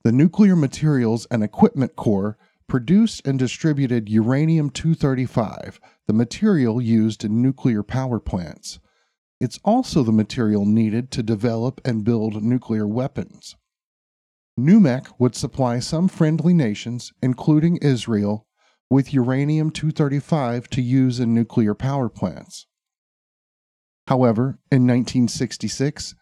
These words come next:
the Atomic Energy Commission concluded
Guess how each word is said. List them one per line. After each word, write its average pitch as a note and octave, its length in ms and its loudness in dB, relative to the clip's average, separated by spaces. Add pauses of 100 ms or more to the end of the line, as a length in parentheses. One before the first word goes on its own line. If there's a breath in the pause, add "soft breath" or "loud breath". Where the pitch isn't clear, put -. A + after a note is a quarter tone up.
(100)
the A#2 140 2
Atomic E3 580 0
Energy D3 380 2
Commission F#2+ 640 -2
concluded C#3+ 640 -2